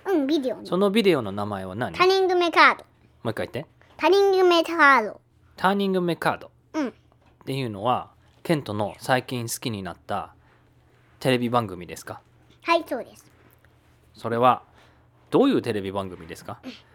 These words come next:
Speaker 2: 何が、誰が何をして戦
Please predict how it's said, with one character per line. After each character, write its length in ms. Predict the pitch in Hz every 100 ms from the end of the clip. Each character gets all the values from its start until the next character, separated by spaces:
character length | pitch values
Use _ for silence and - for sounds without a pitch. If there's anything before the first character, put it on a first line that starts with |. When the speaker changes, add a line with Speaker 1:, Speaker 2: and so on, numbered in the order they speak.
| _ _ -
Speaker 2:
何 400 | 139 185 214 151
が、 160 | 110 101
誰 300 | 123 208 170
が 200 | 117 101 - - _
何 260 | 139 175 165
を 120 | 107
し 80 | 95
て 220 | - 90 _ _ - - _ -
戦 140 | 123